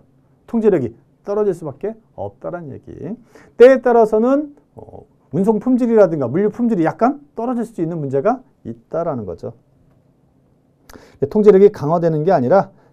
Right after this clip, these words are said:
통제력이 약화된다라는 거. 사 번 보시면 나는 이제 얘한테 위탁을 했으니까 어때요? 나는 핵심 역량에 집중을 하면 되는 것이죠. 그래서 핵심 부분에 대한 집중력이 강화된다라는 거. 그다음에 물류 전문 인력을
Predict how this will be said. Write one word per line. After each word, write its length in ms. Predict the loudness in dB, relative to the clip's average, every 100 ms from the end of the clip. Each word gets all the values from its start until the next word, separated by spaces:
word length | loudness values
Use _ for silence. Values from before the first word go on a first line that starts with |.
| -8
통제력이 500 | 0 2 2 0 -4
약화된다라는 1040 | -8 -8 -10 -8 -4 -4 -4 -6 -8 -10 -14
거. 200 | -16 -18 _ _ _ _ _ _ -20 _
사 160 | 4 6
번 140 | 6
보시면 640 | 4 2 2 2 2 -2 -12 _ _ _ _
나는 240 | 0 2 4
이제 100 | 6
얘한테 240 | 6 6 0 -4
위탁을 300 | -6 2 2
했으니까 500 | 2 -2 2 2 2
어때요? 360 | 0 2 2 -2 _
나는 180 | -2 -2
핵심 280 | -2 0
역량에 460 | 2 2 4 2 0 -10 _
집중을 420 | -12 -10 -4 -2
하면 180 | -2 -2
되는 260 | -4 -6 -8
것이죠. 480 | -10 -12 -10 -10 -10
그래서 360 | -12 -6 -8 -8 _ _
핵심 340 | -18 -8 -6
부분에 320 | -4 -6 -4 -2
대한 360 | -2 -2 -6
집중력이 640 | -10 -12 -6 -4 -2 -4 -6 -20
강화된다라는 920 | -12 -8 -6 -6 -8 -8 -10 -12 -16
거. 240 | -18 -16
그다음에 220 | -10 -6
물류 240 | -6 -2 -2
전문 300 | -4 -6 -4
인력을 400 | -2 0 -2